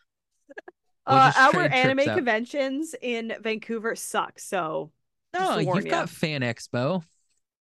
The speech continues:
Speaker 2: No, I meant the anime conventions.
Speaker 1: Uh, oh, just, like, a straight anime?
Speaker 2: Yeah, they're not good. I,
Speaker 1: Mm-hmm.
Speaker 2: when I was pregnant with Sky,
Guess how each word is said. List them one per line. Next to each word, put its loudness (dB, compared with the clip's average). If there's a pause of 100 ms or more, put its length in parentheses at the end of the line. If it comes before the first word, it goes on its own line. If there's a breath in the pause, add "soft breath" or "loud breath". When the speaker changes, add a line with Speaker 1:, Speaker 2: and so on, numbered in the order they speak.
(600)
Speaker 2:
No, 0
I 4
meant -2
the -2
anime -4
conventions. -16 (760)
Speaker 1:
Uh, -2
oh, -2
just, -8
like, -4
a -4
straight -4
anime? -2 (360)
Speaker 2:
Yeah, -4
they're -4
not -8
good. -14 (800)
I, 4
Speaker 1:
Mm-hmm. -20
Speaker 2:
when -4
I -2
was -6
pregnant -6
with -8
Sky, -6